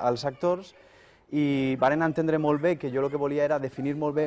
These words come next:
i amb molta claritat lo que volia contar cada personatge, les seues intencions, les seues debilitats, els seus desitjos, més enllà de lo que diuen, no? I jugar en dos frents que el públic està gaudint d'això, de lo que l'estàs dient i lo que estàs fent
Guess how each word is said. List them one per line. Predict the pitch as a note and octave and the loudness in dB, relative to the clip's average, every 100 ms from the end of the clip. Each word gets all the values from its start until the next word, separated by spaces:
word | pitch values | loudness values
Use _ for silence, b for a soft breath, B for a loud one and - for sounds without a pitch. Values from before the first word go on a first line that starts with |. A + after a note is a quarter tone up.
| A2+ | -2
i | B2+ | -4
amb | C#3 | -2
molta | D3 C#3 C#3+ | -4 -4 -8
claritat | C#3 C3+ B2 D3 B2+ - | -8 -8 -2 -2 -2 -6
lo | C3+ B2 | -4 -4
que | C3 | -2
volia | A#2 A#2+ D#3 D3+ | -2 -2 -2 -4
contar | C3 B2 D3+ C#3 | -4 -6 -6 -4
cada | C#3 C3 | -4 -4
personatge, | B2+ B2 D3 D3 C#3 | -8 -8 -8 -6 -4
les | A#2 | -4
seues | - D#3+ D#3+ | -2 -2 -2
intencions, | C#3+ C#3 A2 G#2+ D3 D3 | -4 -6 -8 -8 -8 -6
les | A2+ | -6
seues | D3 D3+ | -4 -4
debilitats, | C#3 B2 A2+ G2+ B2+ B2+ A#2 | -4 -6 -6 -6 -4 -4 -6
els | G#2 | -8
seus | D3 D3+ | -6 -4
desitjos, | B2+ - D3+ - B2+ D3 b b b b b b - | -6 -6 -12 -10 -12 -12 b b b b b b -2
més | D#3 E3+ G3+ | 2 2 2
enllà | F3 F3 | 2 2
de | F#3 | 4
lo | F#3+ | 2
que | - | 0
diuen, | C3 D3+ B2 G#2+ G2+ | -2 -2 -2 -2 -4
no? | C3+ A3 b b - | -10 -12 b b -4
I | D#3+ | -4
jugar | D3+ D3 D#3+ F3+ F#3+ - | 2 4 6 4 -2 -4
en | C#3 C#3 | -2 0
dos | D#3 - | 0 -2
frents | - E3 E3 F#3 - - - | -2 0 -2 -8 -16 -20 -2
que | D3 C3 | 0 2
el | C3 | 0
públic | B2+ D3 D#3+ D#3 | -2 -2 0 -2
està | D3+ D#3 | 0 0
gaudint | D3+ D#3 D3 E3 | 4 4 2 0
d'això, | E3 C3 D3+ | 0 0 0
de | C3+ | 2
lo | A#2+ A#2 | 2 0
que | A#2+ | -2
l'estàs | A2+ D3+ D3+ | 0 0 0
dient | F#3+ F3+ F#3 | 2 2 2
i | F#3 | 2
lo | C#3+ | 0
que | C3 | 0
estàs | - D#3 | -2 -4
fent | - F3+ | -2 -4